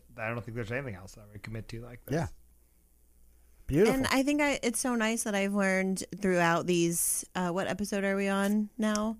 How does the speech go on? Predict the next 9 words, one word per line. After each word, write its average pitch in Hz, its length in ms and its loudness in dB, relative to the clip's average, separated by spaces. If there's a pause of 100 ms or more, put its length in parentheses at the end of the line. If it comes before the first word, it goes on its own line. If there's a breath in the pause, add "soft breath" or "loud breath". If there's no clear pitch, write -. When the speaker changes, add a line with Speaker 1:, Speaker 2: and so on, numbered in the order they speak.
(100)
Speaker 2:
This 151 240 -2
is, 151 220 -2
uh, 143 260 2
thirteen? - 600 -4
Speaker 3:
Thirteen, 196 360 0
like, 269 340 0
through 185 320 2
these, 175 360 0 (320 soft breath)
Speaker 2:
Yeah. 147 120 -8